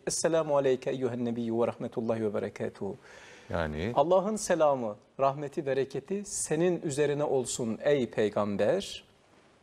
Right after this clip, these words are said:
Speaker 1: Şimdi diyorlar ki tefsirciler,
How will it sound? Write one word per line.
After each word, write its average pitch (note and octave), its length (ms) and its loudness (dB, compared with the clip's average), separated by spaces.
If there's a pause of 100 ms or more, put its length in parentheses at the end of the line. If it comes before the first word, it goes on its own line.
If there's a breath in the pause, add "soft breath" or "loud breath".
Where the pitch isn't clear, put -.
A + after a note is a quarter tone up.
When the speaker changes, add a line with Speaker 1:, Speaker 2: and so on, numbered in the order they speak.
(720 loud breath)
Speaker 1:
Şimdi A3 540 2
diyorlar F3+ 440 6
ki - 80 -14
tefsirciler, A#2+ 720 -4